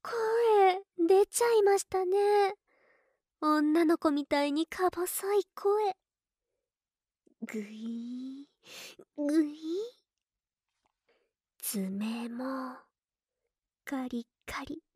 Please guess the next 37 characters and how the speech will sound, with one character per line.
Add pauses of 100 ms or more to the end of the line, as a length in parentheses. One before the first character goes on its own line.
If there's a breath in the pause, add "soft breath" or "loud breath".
(640)
カ
リ
カ
リ。 (1040)
ぐ
い、 (680)
ぐ
り
ぐ
り。 (1300)
<laughs> (1400 loud breath)
乳
首
も
て
あ
そ
ば
れ
て
る
の
に、 (720)
お
兄
さ
ん
の
乳
首
も
お
ち
ん
ち
ん
も、